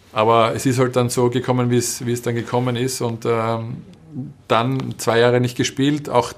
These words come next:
dazwischen eine, eine größere Verletzung gehabt in, äh, nach dem Schwedenspiel, ähm, wo ich das Siegestor geschossen hab. Und, äh, dann bist du wieder gestanden. Also im Endeffekt hast du dann, äh, zwei Jahre Stillstand gehabt und dann kam kein Angebot daher. Ich hatte die Chance, okay, willst du noch länger warten in den Sommer hinein, vielleicht sogar,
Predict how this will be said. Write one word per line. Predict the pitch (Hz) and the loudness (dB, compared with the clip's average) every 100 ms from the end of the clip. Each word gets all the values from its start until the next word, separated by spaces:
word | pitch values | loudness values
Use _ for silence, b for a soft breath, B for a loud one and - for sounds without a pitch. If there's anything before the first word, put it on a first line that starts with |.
| - | -6
dazwischen | 123 - 139 131 | -4 0 0 0
eine, | 123 120 | 0 0
eine | 120 113 | 0 -4
größere | 110 120 120 117 | 0 0 2 -2
Verletzung | 120 117 139 | 0 0 -2
gehabt | 123 123 - | -2 -2 0
in, | 123 117 - B B B B - | -2 -4 -10 B B B B -6
äh, | 113 113 | -2 0
nach | 117 117 | 2 0
dem | - 120 113 - - | 2 -2 -2 -8 -4
Schwedenspiel, | - 127 135 - 135 143 135 | 0 0 -2 -2 -2 0 0
ähm, | 120 120 120 131 139 156 160 - - - - | 0 0 -4 -8 -10 -14 -18 -20 -20 -20 -12
wo | 127 117 | -4 -4
ich | |
das | - 117 | -2 -4
Siegestor | 127 127 127 131 | -2 -2 0 0
geschossen | 123 131 127 120 | 0 -2 -2 -2
hab. | 120 127 B B B B B B _ | -2 -4 B B B B B B _
Und, | 107 113 117 110 123 | -4 -2 -2 -2 0
äh, | 117 | 2
dann | 120 117 | 2 0
bist | 120 127 | -2 2
du | |
wieder | 131 139 | 2 2
gestanden. | 123 117 107 104 | 0 0 0 0
Also | 104 107 | -2 -2
im | 113 | -4
Endeffekt | 113 120 123 - - - - | -4 -2 -2 -4 -12 -16 -10
hast | 113 - | -8 -2
du | |
dann, | 123 123 120 123 B B B B - | 0 0 -2 -8 B B B B -8
äh, | 113 110 110 | -4 -2 -2
zwei | - 113 120 | 2 4 6
Jahre | 120 120 113 | 6 6 4
Stillstand | - 139 156 156 143 | 2 -2 0 0 0
gehabt | 123 139 143 | 0 0 0
und | 127 113 | -2 0
dann | 120 | 0
kam | 117 127 | 0 0
kein | 131 113 | 2 0
Angebot | 127 131 135 127 | 2 0 0 -2
daher. | 117 139 | -2 0
Ich | 131 | 0
hatte | 151 - | -2 0
die | 120 | -2
Chance, | - 117 120 | 0 -2 -2
okay, | 120 - 127 | -6 -2 0
willst | 120 123 135 | 0 -2 2
du | |
noch | 123 120 | 2 2
länger | 135 131 | 0 2
warten | 123 123 131 131 | 2 2 0 -4
in | 127 | 0
den | 120 | 0
Sommer | 120 120 | 0 0
hinein, | 127 123 120 120 | 0 0 -2 -2
vielleicht | 127 113 - | 0 -2 0
sogar, | 127 120 117 120 | 0 2 2 -2